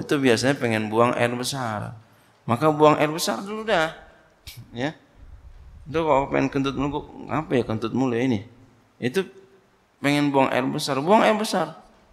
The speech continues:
Insya Allah ntar nggak kentut lagi. Maksudnya nggak kentut lagi, ya kentut sih maksudnya nggak begitu ya. Mm-mm.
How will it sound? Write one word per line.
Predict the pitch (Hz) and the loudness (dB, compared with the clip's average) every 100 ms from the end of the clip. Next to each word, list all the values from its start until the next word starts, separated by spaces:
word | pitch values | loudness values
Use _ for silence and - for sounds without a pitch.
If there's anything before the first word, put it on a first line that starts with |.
| _ - | _ 0
Insya | 131 120 120 | 0 2 2
Allah | 139 | 2
ntar | 143 160 | 2 0
nggak | 131 117 | 0 -2
kentut | 117 110 101 | -4 -6 -2
lagi. | 104 107 101 92 95 92 95 _ _ _ | -2 -2 -4 -6 -8 -12 -16 _ _ _
Maksudnya | 110 110 110 135 | -2 -2 0 2
nggak | 123 104 104 | 2 0 0
kentut | 104 | 0
lagi, | 104 120 135 131 - - - _ | 2 2 0 -4 -12 -20 -20 _
ya | - 95 | -10 -8
kentut | 98 123 | -8 -8
sih | 113 110 | -6 -2
maksudnya | 104 113 110 127 107 | -2 -4 -4 -2 2
nggak | 101 95 - 101 | 2 2 -2 -6
begitu | 113 135 127 113 101 | -2 -2 -2 -2 -2
ya. | 104 147 147 - - - _ _ _ - - | -2 -4 -8 -20 -20 -20 _ _ _ -20 -10
Mm-mm. | 98 - 104 | -10 -10 -14